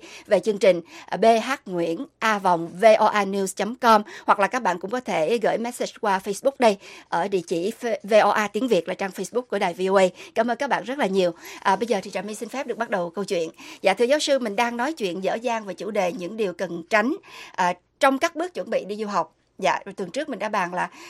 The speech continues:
cần tránh gì khi mà làm cái khâu chuẩn bị thủ tục hồ sơ. Dạ, bây giờ cái bước kế tiếp á,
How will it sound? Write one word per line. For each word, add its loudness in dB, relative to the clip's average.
cần 0
tránh 0
gì 0
khi -6
mà -2
làm -2
cái -12
khâu -6
chuẩn -8
bị -4
thủ -8
tục -4
hồ -4
sơ. 2
Dạ, 2
bây -6
giờ 0
cái -10
bước -12
kế -6
tiếp -8
á, -4